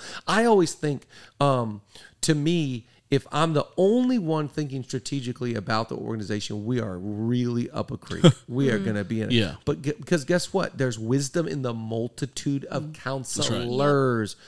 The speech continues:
Speaker 1: strategic thinkers. You don't just need one. You know,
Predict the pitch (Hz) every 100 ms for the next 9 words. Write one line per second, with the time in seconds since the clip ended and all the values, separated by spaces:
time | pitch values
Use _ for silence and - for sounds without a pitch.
0 | - - 151 143 156 131 139 - 143 139
1 | - - 147 143 131 113 101 - - -
2 | - 135 135 143 143 131 131 131 113 110
3 | 139 147 - 139 127